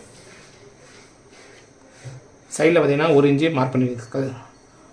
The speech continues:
ஒரு இன்ச்சில் மார்க் பண்ணிட்டுட்டு, இது கேப் எவ்வளோ இருக்கும் பாருங்க,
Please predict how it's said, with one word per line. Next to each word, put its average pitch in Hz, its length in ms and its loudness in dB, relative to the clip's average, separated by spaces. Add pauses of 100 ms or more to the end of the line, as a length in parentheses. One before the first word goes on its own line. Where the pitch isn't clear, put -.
(200)
ஒரு 143 200 -2
இன்ச்சில் 151 200 0
மார்க் 135 240 -4
பண்ணிட்டுட்டு, 127 540 -2 (220)
இது 131 280 -6
கேப் 151 140 0
எவ்வளோ 139 180 2
இருக்கும் 123 180 -2
பாருங்க, 117 260 -2